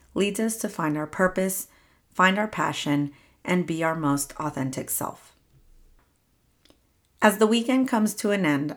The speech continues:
I want to take the time to go over the importance and significance of Memorial Day weekend. The last Monday of May is a national U S holiday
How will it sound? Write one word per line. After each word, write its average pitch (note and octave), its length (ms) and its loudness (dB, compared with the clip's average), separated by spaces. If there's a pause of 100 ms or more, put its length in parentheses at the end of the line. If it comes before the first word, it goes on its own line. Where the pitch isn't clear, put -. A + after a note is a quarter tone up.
I F3 100 -2
want E3+ 200 0
to F#3 60 0
take F#3 240 -4
the F#3 80 0
time D#3+ 300 -4
to C#3+ 60 0
go C#3+ 220 0
over D#3 300 -4
the D#3 100 -4
importance D3+ 720 -2
and D3+ 240 -2
significance D3+ 880 -4
of D3+ 140 -6
Memorial C#3+ 500 0
Day B2+ 160 -2
weekend. B2+ 520 -6 (840)
The F#3 100 8
last F3 420 6
Monday D#3+ 320 -2
of D#3 160 -4
May B2+ 460 0
is D3 160 -2
a D3 60 0
national D3 500 -2
U D3+ 240 -2
S F3 140 -2
holiday C3 560 -2